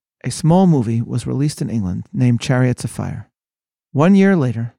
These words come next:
it emerged as the surprise winner of the Best Picture Oscar. The film depicts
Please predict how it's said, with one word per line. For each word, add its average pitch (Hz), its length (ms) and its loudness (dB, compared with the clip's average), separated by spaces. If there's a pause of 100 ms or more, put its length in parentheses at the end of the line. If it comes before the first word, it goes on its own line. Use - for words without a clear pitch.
(200)
it 123 100 -2
emerged 147 560 2
as 123 200 -4
the 127 100 -8
surprise 147 720 -2
winner 117 340 -2
of - 140 -10
the 113 80 -8
Best 127 340 -6
Picture - 380 -10
Oscar. 107 420 -10 (840)
The 147 40 -8
film 220 280 4
depicts - 540 -2